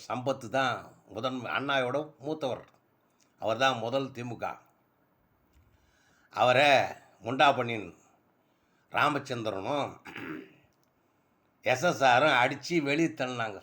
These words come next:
சம்பத்தை. அந்த கதை உனக்கு தெரியுமா?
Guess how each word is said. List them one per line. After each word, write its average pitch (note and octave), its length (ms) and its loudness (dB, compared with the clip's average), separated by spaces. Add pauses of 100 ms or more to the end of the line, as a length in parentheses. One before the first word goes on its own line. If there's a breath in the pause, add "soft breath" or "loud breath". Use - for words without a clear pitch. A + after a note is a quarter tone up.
சம்பத்தை. C3 420 -6 (1600)
அந்த A#2+ 220 -2
கதை D3 200 0
உனக்கு C3 300 -2
தெரியுமா? B2 380 -4